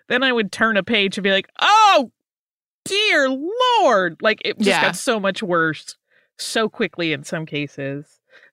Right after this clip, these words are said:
Speaker 1: Yeah, it's very heartbreaking. I will say, if you go to, uh, the Whitney's website and you look up particularly that portrait that they have, the colors in it are so beautiful and bubbly.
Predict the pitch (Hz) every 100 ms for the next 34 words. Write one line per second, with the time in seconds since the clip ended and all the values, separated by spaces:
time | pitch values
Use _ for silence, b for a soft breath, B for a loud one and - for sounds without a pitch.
0 | _ - 269 190 165 202 - 269 - 302
1 | 269 254 254 160 - 160 156 226 262 339
2 | - 262 214 - 214 208 220 226 226 196
3 | 214 220 240 240 240 240 - - - 226
4 | 196 190 185 - 185 175 165 180 185 143
5 | 175 175 - 180 160 - 160 - 151 160
6 | 160 165 190 - 185 - 254 262 233 208
7 | 165 - - 185 - 160 147 _ _ _
8 | _ _ 185 175 170 165 160 143 143 147
9 | 147 _ _ _ _ _ _ _ - 214
10 | - - 220 196 196 214 226 202 202 -
11 | - 180 175 - - 175 165 165 160 165
12 | 160 175 - 165 160 - 165 147 156 151
13 | 160 170 170 175 185